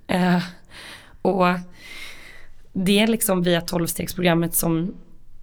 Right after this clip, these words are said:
jag har fått verktyg att jobba med. Eh, och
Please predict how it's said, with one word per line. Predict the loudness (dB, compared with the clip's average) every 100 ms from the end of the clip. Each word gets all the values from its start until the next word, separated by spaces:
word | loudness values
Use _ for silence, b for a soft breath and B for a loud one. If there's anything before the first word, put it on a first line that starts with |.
| -16 -12 -2
jag | 0
har | 2
fått | -2 -6 -6
verktyg | 0 0 0 -4 -2 0 0 -2 -8 B -8
att | -2 0
jobba | 0 0 2
med. | 2 0 -6 -12 B B -6
Eh, | 0 2 2 2 0 -4 -6 -14 -16 -4
och | 0 2 2 0